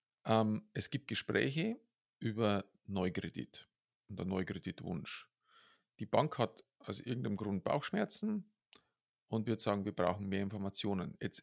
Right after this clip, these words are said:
ist aber so, mehr Informationen, Auswahl eines Gutachters, bis der anfängt, bis der Zeit hat,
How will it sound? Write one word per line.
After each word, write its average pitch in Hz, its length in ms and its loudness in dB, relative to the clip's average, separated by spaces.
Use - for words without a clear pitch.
ist 131 300 -4
aber 123 120 0
so, 135 440 0
mehr 127 160 0
Informationen, 135 840 0
Auswahl - 380 2
eines 113 260 -2
Gutachters, 131 1120 6
bis 120 140 -2
der - 160 6
anfängt, 135 760 4
bis 110 120 -2
der 107 160 4
Zeit 113 420 6
hat, 110 300 6